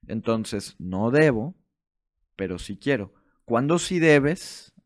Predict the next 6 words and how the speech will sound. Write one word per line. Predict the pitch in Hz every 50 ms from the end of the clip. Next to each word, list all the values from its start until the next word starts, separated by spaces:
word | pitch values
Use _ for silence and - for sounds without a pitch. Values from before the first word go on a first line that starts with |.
| _ -
hacerlo? | - 113 - - 139 139 147 180 269 277 _ _ _ - - - _
Pues | - 95 95 95 - - - - _ _ _ _ _ _ _
cuando | _ - 98 98 101 101
lo | 98 95 92
que | - 101 95
quieras | - - 143 139 113 95 110 - - - -